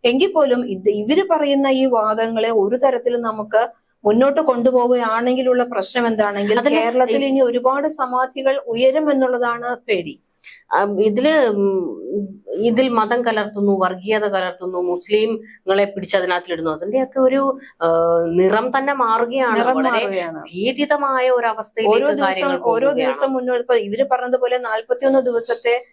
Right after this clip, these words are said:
Speaker 1: ആ, പൂജകളും ഇതെല്ലാം ഉണ്ടെന്ന് പറയുന്നു. ഈ നാല്പത്തിയൊന്ന് പൂജയ്ക്ക്, നാല്പത്തൊന്ന് ദിവസത്തെ പൂജയ്ക്ക് ശേഷം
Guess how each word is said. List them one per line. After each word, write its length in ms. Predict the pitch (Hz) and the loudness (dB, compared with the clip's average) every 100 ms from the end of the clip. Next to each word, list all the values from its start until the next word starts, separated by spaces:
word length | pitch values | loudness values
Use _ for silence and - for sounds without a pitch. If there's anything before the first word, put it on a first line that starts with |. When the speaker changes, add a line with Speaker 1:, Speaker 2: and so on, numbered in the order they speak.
| _ _ - | _ _ -2
Speaker 1:
ആ, 160 | 208 202 | 0 0
പൂജകളും 880 | 202 233 247 254 262 254 247 247 208 | 0 2 2 4 2 2 0 -2 0
ഇതെല്ലാം 440 | 214 220 214 214 | 0 2 0 0
ഉണ്ടെന്ന് 280 | 202 202 196 | -2 -2 -2
പറയുന്നു. 400 | 180 170 175 165 | -2 -4 -4 -4
ഈ 80 | 208 | -2
നാല്പത്തിയൊന്ന് 600 | 214 220 240 254 254 254 | -2 -2 -2 0 0 0
പൂജയ്ക്ക്, 640 | 247 226 233 233 226 240 | 2 2 2 0 0 -2
നാല്പത്തൊന്ന് 720 | 233 226 220 220 220 240 247 | -2 -2 0 0 0 2 2
ദിവസത്തെ 520 | 233 226 220 233 240 240 | 2 0 0 -2 -4 0
പൂജയ്ക്ക് 340 | 214 226 233 | -2 0 -4
ശേഷം 540 | 233 233 208 - 220 | -4 -2 -2 -2 -2